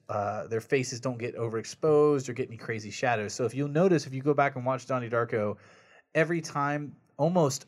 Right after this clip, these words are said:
almost every shot, they're in an exterior, they try to frame it where the sun is lighting them from behind. Um, so this is a really good technique and trick. If you don't have big trucks with huge silks to,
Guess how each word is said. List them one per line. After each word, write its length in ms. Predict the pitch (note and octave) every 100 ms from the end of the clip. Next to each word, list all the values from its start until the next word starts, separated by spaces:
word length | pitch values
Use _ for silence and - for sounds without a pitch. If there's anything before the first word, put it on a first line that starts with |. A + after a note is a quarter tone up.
| -
almost 580 | G3 B3+ C4 D#3 A#2 -
every 240 | A#2+ B2
shot, 440 | A2+ A#2+ G#2 G#2 A2+
they're 140 | A#2+
in 60 | A#2
an 120 | A2
exterior, 560 | G#2+ - C3 D3 E3+
they 120 | C3+ A#2+
try 300 | - C#3+ D3+
to 60 |
frame 380 | D3+ - C#3 C3
it 60 | E2+
where 120 | A#2
the 80 | A2
sun 500 | - - B2 B2 A#2
is 140 | A2 G#2+
lighting 360 | G#2+ G#2+ G#2+
them 160 | G#2 G2
from 180 | G#2 G#2
behind. 440 | G2 - - - - _ _ _ _ _ _ -
Um, 400 | G#2 G2 F#2+ G2 - _ _ -
so 220 | A2+ B2
this 240 | B2 D#3+
is 120 | D#3+ C3+
a 60 |
really 240 | B2+ C#3 B2
good 340 | A#2+ A#2 G#2 - -
technique 440 | C#3 A2 A#2 A2
and 80 | G2+
trick. 340 | - A#2+ G#2
If 160 | - -
you 100 | A#2
don't 340 | G#2+ A#2+ C3+ B2
have 440 | C#3 B2+ B2 A#2 A#2
big 200 | B2+ B2+
trucks 420 | - C#3 A#2+ -
with 120 | A#2+ G#2+
huge 480 | C#3+ C3 B2+ A#2 - _ _ -
silks 640 | - - C3 C#3+ - -
to, 500 | - A#2+ A2 G#2+ G2+